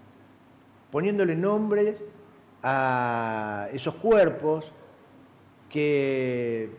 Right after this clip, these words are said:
siguen sin identificarse. Los desaparecidos, como dijo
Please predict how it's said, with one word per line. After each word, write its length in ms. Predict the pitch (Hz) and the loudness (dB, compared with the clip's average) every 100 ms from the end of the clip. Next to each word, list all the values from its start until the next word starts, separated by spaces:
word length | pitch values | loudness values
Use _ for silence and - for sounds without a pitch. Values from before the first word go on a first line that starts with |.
| - - - - - | -20 -20 -20 -20 -20
siguen 460 | - - 208 196 170 | -12 -6 0 0 -2
sin 160 | 190 | -4
identificarse. 1040 | 175 147 131 - - 180 120 - 98 82 - - - - - - - - - - - - - - | -4 -4 -8 -6 0 2 2 -4 -12 -14 -16 -20 -20 -20 -20 -20 -20 -20 -20 -20 -20 -20 -20 -10
Los 300 | 147 143 151 | -6 -6 -2
desaparecidos, 960 | 202 226 175 - 196 170 - 196 143 113 | -2 0 -2 0 0 0 -2 -2 -2 -4
como 240 | 127 147 | -6 -4
dijo 500 | 190 190 170 151 143 | -4 -2 0 0 0